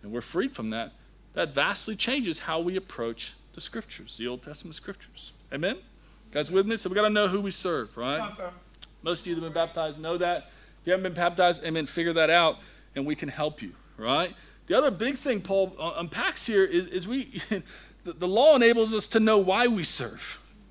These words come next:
Speaker 1: right? To know why we serve. Verse six there, he says, "But now, by dying to what once bound us, we have been released from the law so that we serve in the new way of the Spirit and not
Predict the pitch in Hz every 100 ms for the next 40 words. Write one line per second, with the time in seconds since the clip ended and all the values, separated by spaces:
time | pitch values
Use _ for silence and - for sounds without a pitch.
0 | - - - - - - - - 123 170
1 | 208 - - 185 196 180 202 240 233 180
2 | - 123 113 180 185 - 214 - 185 170
3 | - 180 175 180 180 220 208 175 170 160
4 | 175 226 247 233 220 202 214 - 180 202
5 | - - 175 208 165 104 - - - -
6 | - - - - - - - - - 214
7 | 185 202 175 175 180 214 240 - - 220
8 | 208 190 185 131 113 143 - - - -
9 | - - - 185 180 165 - 208 196 190
10 | 180 175 220 247 190 175 156 143 - 196
11 | 185 170 - - - - - - - -
12 | 151 160 202